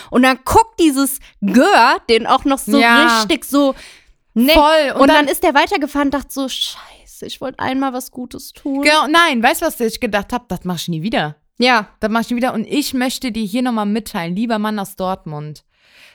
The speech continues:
Speaker 2: bitte behalt dir genau diese Freundlichkeit bei. Wirklich, du hast mir echt den Tag gerettet.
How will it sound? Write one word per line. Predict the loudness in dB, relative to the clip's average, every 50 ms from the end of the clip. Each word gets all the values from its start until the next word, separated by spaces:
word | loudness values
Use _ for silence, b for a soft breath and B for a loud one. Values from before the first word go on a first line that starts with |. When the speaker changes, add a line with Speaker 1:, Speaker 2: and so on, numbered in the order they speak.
| b b -4
Speaker 2:
bitte | -2 -2 -2 -4 -4 -4
behalt | -4 -4 -2 -2 -4 -4 -4
dir | -4
genau | -2 -2 -2 -2 -2 -2
diese | -4 -4 -6 -8
Freundlichkeit | -8 -6 -6 -8 -6 -8 -12 -12 -12 -14 -16 _ -8
bei. | -8 -8 -6 -4
Wirklich, | -4 -4 -4 -4 -6 -6 -4 -4
du | -4 -4
hast | -4 -4 -6
mir | -8
echt | -8 -8 -8 -6
den | -6 -4
Tag | -4 -6 -6
gerettet. | -4 -6 -6 -8 -10